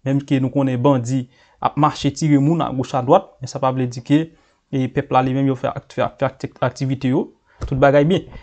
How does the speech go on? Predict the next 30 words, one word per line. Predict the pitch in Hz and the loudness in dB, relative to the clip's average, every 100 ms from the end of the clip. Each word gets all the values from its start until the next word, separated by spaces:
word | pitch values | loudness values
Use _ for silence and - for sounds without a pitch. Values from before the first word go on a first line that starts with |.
| - | 2
Mèsi | 214 220 | 4 4
anpil | 214 220 | 4 6
rete | 208 208 | 6 4
konekte | 202 185 | 2 0
chenn | 185 175 | -2 2
Pale | 175 175 | 2 2
Ayiti. | 160 175 | 2 2
N | 170 | 2
ap | |
wè | 165 | 2
nan | 160 | 0
lòt | 151 | 0
videyo. | 135 165 139 123 | -2 -2 -4 -4
Ke | |
Bondye | 160 170 156 | -4 -2 0
beni | 151 143 139 | 0 2 2
nou. | 170 202 _ _ | 0 -4 _ _
E | 139 147 | -4 0
mèsi | 175 165 | 0 -2
anpil | 156 160 | -4 -4
pou | 151 | -4
tout | 160 165 | -6 -4
moun | 151 | -4
ki | 151 | -2
toujou | 143 139 | -2 -2
pataje | 147 139 139 | -4 -2 -2
videyo | 139 139 131 | 0 -2 -2
nou. | 131 147 | -2 -2
Yo | 135 | -2
zanmi | 131 | -4